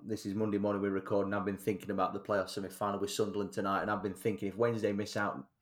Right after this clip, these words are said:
this season on going up, and I've thought to myself this morning,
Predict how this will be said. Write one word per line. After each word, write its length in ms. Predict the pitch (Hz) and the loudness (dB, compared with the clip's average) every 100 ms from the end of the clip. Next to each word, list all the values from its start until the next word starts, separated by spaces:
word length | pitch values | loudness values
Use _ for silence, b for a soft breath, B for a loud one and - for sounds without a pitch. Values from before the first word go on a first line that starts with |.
| - | -6
this 200 | 92 - | -6 -2
season 260 | 98 92 | -2 -2
on 100 | 101 | -2
going 240 | 95 98 98 | 0 2 2
up, 160 | 92 110 | 0 0
and 80 | |
I've 200 | 107 107 | 0 2
thought 200 | 110 107 | 4 4
to 80 | - | 2
myself 320 | 95 - 90 | -4 0 -2
this 160 | 92 - | -2 -2
morning, 280 | 98 92 | 0 0